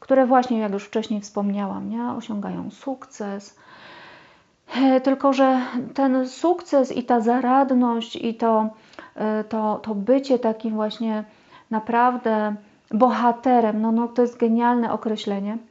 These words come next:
e, ono pociąga za sobą ogromne koszty dla takiego dziecka.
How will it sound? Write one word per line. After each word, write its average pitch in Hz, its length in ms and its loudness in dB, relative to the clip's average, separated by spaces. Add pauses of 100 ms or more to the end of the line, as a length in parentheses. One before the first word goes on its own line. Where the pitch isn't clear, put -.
(640)
e, 220 280 -2
ono 247 240 2
pociąga 247 420 0
za 233 140 0
sobą 220 380 -4
ogromne 233 760 0
koszty - 560 -12 (300)
dla 208 200 -8
takiego 196 420 -12
dziecka. - 380 -12